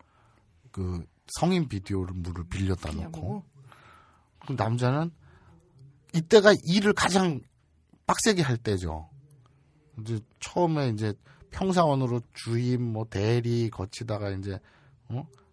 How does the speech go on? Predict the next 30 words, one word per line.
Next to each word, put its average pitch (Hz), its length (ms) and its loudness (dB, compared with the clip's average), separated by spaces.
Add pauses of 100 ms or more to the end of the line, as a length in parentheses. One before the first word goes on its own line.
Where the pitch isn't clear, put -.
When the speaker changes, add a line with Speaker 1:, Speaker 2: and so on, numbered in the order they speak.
(160)
Speaker 1:
과장 110 400 -4
달고 104 460 -4
이러면서 95 600 -6 (520)
가장 143 500 -2 (880)
삼십 - 360 -6
대 135 80 2
후반, 123 260 0
사십 110 280 -10
대 - 100 -20
초반 160 360 -8
Speaker 2:
음. 120 60 -14 (140)
Speaker 1:
이럴 101 140 -12
때. 87 220 -14 (800)
그럴 143 160 -4
때가 135 260 -2
제일 123 240 -4
빡세게 135 440 -8
일을 101 200 -6
하고 120 220 -10
맨날 139 420 -6
야근해, 117 480 -6 (100)
막. 101 120 -12 (920)
일단 226 280 6
체력적으로도 220 600 4
안 82 160 -8
되고. 107 300 -6 (920)
그리고 139 440 -4 (880)
별로 214 260 4
땡기지도 247 540 0
않아. - 340 -12